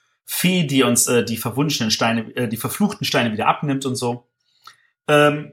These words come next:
das ist das relativ Einfache. Jetzt kommen wir zu dem Clou des Spiels, das ist nämlich der Mechanismus. Äh, in den vier Ecken des Spielbretts stehen so richtig schöne große drei D Türmchen.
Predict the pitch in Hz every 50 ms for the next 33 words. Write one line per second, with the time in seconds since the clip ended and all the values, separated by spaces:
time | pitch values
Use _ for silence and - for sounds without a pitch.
0 | _ _ - 165 196 233 226 190 165 - - - - - - 156 151 - 160 165
1 | - - 139 139 147 180 214 - - 262 254 294 294 175 151 - - - - -
2 | - - - - 185 170 156 143 - - 139 135 135 127 127 - - _ - -
3 | - - 240 330 370 - - 139 - - - - - 120 143 226 - - 143 -
4 | 147 143 139 - - 135 120 123 123 123 139 139 - 135 131 147 175 - - -
5 | 101 - - - - - - _ _ _ _ _ _ _ _ _ - 139 139 143
6 | 147 147 151 147 139 - - - 247 247 - - - 392 - - - 254 262 233
7 | - - - - 196 240 233 - - 302 302 294 - - - - 165 151 160 160
8 | 147 135 127 147 214 214 - 254 - - - 156 160 175 170 139 131 147 175 170
9 | - 147 - - 113 107 107 110 123 - 269 - - - 147 135 131 131 127 -
10 | - 156 185 269